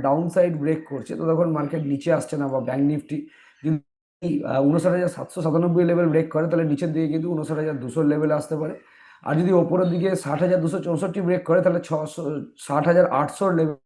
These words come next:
কিন্তু, আহ, ব্যাংক নিফটি যেতে পারে। তো আমি নয় এখানে কল বাইং অপরচুনিটি পাবো, নাহলে এখানে আমি পুট বাইং অপরচুনিটি পাবো। এই দুটো পয়েন্ট কিন্তু আমার মাথায় রাখতে হবে। এরপর চলে আসি সেন্সেক্সের ক্ষেত্রে। সেক্ষেত্রে একইভাবে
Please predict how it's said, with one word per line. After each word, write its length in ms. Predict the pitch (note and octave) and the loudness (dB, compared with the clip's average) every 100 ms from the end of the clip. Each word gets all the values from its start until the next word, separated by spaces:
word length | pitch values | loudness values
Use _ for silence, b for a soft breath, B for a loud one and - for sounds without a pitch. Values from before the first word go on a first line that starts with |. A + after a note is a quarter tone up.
| _ _ _ - | _ _ _ -18
কিন্তু, 400 | C3 C#3 B3+ - B B B B | -12 -4 -2 -4 B B B B
আহ, 180 | A#2+ C3 A#2+ | -6 -4 0
ব্যাংক 200 | C#3 D#3 | 2 4
নিফটি 300 | E3+ F3 E3+ | 2 2 -2
যেতে 200 | D3 D#3+ | 0 -2
পারে। 180 | F#3+ A3+ | 0 0
তো 120 | F3+ | 2
আমি 280 | D3+ D#3+ C#3 | 2 2 -2
নয় 240 | D3+ D3 | -4 -4
এখানে 240 | C#3 C#3+ | -4 -4
কল 220 | C#3 C#3 C3+ | -2 -2 0
বাইং 240 | D#3+ F3 | 0 -2
অপরচুনিটি 480 | E3 F3 E3 F#3 F3 | -2 -6 -6 -6 -4
পাবো, 260 | F#3 F#3+ | -4 -4
নাহলে 240 | E3 C#3 C3 | -4 -4 -4
এখানে 200 | C#3 C3 | -6 -8
আমি 120 | B2+ | -10
পুট 280 | A#2+ E3+ D#3+ | -4 0 2
বাইং 240 | C#3+ C3 | 2 0
অপরচুনিটি 480 | A#2+ A2+ A2 A2 G#2 | -2 -8 -10 -10 -8
পাবো। 180 | G2 G#2+ | -6 -4
এই 60 | |
দুটো 360 | A#2 C#3 C#3 F3 | 0 0 0 0
পয়েন্ট 340 | C3+ C3+ C3+ C3+ | 2 2 0 -4
কিন্তু 220 | A#2+ C3+ | -6 -4
আমার 280 | B2+ G3+ E3 | 0 0 0
মাথায় 280 | A2 A#2+ | -4 -2
রাখতে 260 | G#2+ - - | -4 -6 -10
হবে। 180 | - - B B B B | -10 -12 B B B B
এরপর 240 | D#3+ F3+ | 2 2
চলে 220 | F3+ D3+ | 4 2
আসি 160 | D3 D#3+ | 2 0
সেন্সেক্সের 520 | G#3 F#3+ E3+ D3+ B2+ | 0 0 0 -4 -6
ক্ষেত্রে। 720 | G#2+ - _ _ _ _ - | -12 -16 _ _ _ _ -10
সেক্ষেত্রে 320 | F#3 F3 F3+ F3 | -4 -4 -2 -2
একইভাবে 540 | C3+ E3 E3+ E3+ | -2 2 2 0